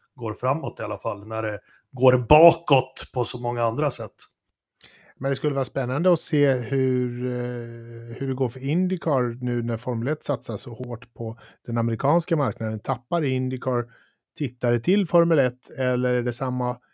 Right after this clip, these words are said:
Speaker 2: tittare som tittar på båda två? Eh, det är också, liksom, såna där saker är väldigt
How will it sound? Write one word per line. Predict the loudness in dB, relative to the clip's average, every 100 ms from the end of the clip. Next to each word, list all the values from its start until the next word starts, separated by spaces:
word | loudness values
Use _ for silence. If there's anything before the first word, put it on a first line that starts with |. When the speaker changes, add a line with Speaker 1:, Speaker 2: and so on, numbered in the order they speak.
| _ _
Speaker 2:
tittare | -10 -8 -4 -4
som | -4 -8
tittar | -8 -10
på | -10 -8
båda | -6 -6 -6
två? | -8 -12 -12 _ _ _ _ _ _ _
Eh, | -18 -18
det | -12 -8 -6 -6
är |
också, | -8 -10 -16 -16 _ _ -16
liksom, | -14 -14 -14 -16 -18 _ _ _ _ _ _
såna | -4 2
där | 2
saker | 2 0 -2 -2
är | -2
väldigt | 0 0 -2 -6